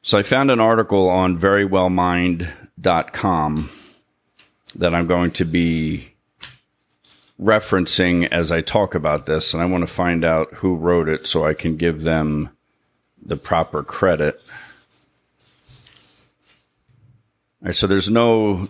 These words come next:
general author listed. It's just, I guess, a group of, uh,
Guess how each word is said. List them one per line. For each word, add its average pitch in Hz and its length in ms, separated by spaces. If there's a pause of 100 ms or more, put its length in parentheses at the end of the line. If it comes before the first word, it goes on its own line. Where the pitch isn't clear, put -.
general 98 500
author 92 420
listed. 87 500
It's 82 200
just, 87 280
I 82 60
guess, 82 220
a 82 80
group 85 360
of, 80 340
uh, 76 400